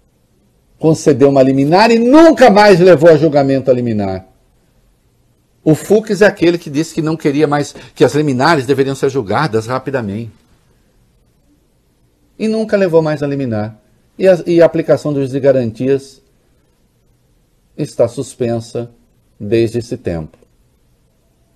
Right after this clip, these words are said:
Ministro Luiz Fux, psiu, olha aqui, ministro Luiz Fux, essa vai direto para Vossa Excelência, diretamente para Vossa Excelência,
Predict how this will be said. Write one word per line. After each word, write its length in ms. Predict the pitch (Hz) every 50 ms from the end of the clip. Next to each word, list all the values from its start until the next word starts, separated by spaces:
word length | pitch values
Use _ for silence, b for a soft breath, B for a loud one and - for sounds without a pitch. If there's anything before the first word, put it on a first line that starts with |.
| _ _ _ _ _ _ _ _ _ _ b b b b b b b b
Ministro 460 | 104 110 117 127 139 135 - - 131
Luiz 200 | 127 127 120 123
Fux, 360 | - - 107 92 - - - -
psiu, 380 | - - - - - - - _ -
olha 180 | - 123 131 143
aqui, 320 | 127 - - - 110 104
ministro 380 | 95 95 92 92 87 - - -
Luiz 180 | 92 92 -
Fux, 260 | - 98 85 - - 92
essa 240 | 110 110 110 - 113
vai 160 | 95 107 104
direto 720 | 107 92 104 104 110 120 123 110 - - _ _ - - 71
para 240 | - 104 95 90 82
Vossa 300 | 76 82 78 - - -
Excelência, 360 | - - - - 85 87 87
diretamente 600 | 120 127 - - - - 120 113 110 104 98 -
para 120 | - 95 -
Vossa 220 | 87 90 - -
Excelência, 800 | 87 - - - 87 85 85 85 82 82 _ - 98 95 95 90